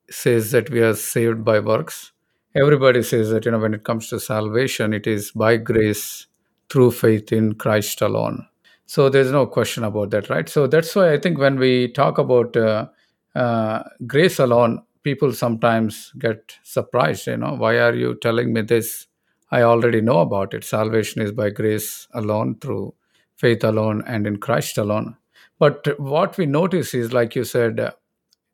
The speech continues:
uh, most of the evangelicals, they think that salvation is by grace alone, but when it comes to, uh, living the Christian life, commonly referred to as sanctification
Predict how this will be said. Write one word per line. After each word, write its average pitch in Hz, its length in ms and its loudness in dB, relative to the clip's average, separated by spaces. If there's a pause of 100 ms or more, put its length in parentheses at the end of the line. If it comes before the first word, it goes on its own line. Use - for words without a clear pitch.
(160)
uh, 127 360 2
most 185 420 2
of 151 140 2
the 127 120 4
evangelicals, 120 880 -2 (440)
they 160 280 4
think 170 500 0
that 143 160 4
salvation 143 680 2
is 120 180 2
by 113 480 2 (100)
grace 127 320 2
alone, 120 320 2
but 117 200 0
when 123 100 -2
it 117 140 -6
comes 127 300 -4
to, 120 440 -2 (460)
uh, 120 180 4
living 135 320 2
the 139 80 4
Christian 120 380 -2
life, 110 380 0
commonly 123 460 0
referred 117 380 0
to 120 100 0
as 113 160 2
sanctification 113 1000 -4